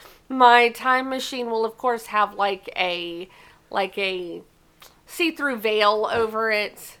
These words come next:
you know, so we're enclosed. It's not just we're getting affected by whatever as we're going through the streams.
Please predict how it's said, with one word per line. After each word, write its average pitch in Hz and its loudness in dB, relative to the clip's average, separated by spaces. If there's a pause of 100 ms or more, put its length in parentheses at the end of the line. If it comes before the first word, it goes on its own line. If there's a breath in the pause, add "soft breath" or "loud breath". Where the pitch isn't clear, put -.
(120)
you 226 -2
know, 170 -2
so 202 -6
we're 220 -2
enclosed. 185 -2
It's 190 -12
not 196 0
just - -10 (220)
we're 208 -4
getting 196 -6
affected 190 -8
by 175 -2 (640)
whatever 190 -4
as 175 -8
we're 185 -10
going 180 -8
through 180 -12
the 175 -16
streams. 185 -6